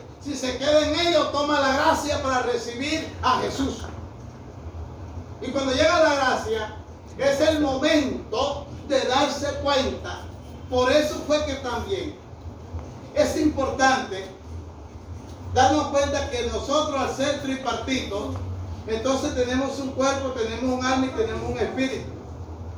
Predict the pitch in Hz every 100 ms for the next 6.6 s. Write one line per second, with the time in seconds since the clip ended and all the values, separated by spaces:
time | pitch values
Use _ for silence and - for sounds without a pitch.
0 | - - - - - 262 277 285 - -
1 | 240 294 - 330 320 285 269 302 302 269
2 | 262 247 233 208 208 - - - - -
3 | 285 311 - 294 262 220 - 359 349 -
4 | 247 277 - - - - - - - -
5 | - - - - - 226 240 247 262 277
6 | 262 247 262 302 311